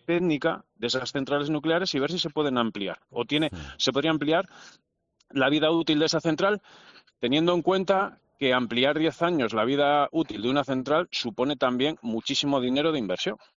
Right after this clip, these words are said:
Speaker 1: Pero dentro de ahí se podría analizar y evaluar. Por otro lado, la parte defensora de las renovables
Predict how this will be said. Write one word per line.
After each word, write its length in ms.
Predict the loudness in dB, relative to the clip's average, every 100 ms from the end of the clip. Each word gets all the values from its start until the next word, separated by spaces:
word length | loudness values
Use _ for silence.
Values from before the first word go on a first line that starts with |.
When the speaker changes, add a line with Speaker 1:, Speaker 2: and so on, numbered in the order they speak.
| _ _ _
Speaker 1:
Pero 180 | -4 0
dentro 320 | 0 0 2
de 140 | 2
ahí 200 | 0 -2 -4
se 240 | -2 0
podría 320 | 0 0 2
analizar 400 | 2 2 0 0
y 60 | 2
evaluar. 380 | 2 2 2 2
Por 180 | 0 2
otro 200 | 2 2
lado, 300 | 2 0 -4 _ _ _ _ _ _
la 240 | 0 0
parte 720 | 2 0 0 -2 0 2 2 -2 -16 -20 _ _ _ _ _ _
defensora 520 | -6 -2 0 2 2
de 60 | 4
las 140 | 2
renovables 580 | 2 2 2 2 0 -2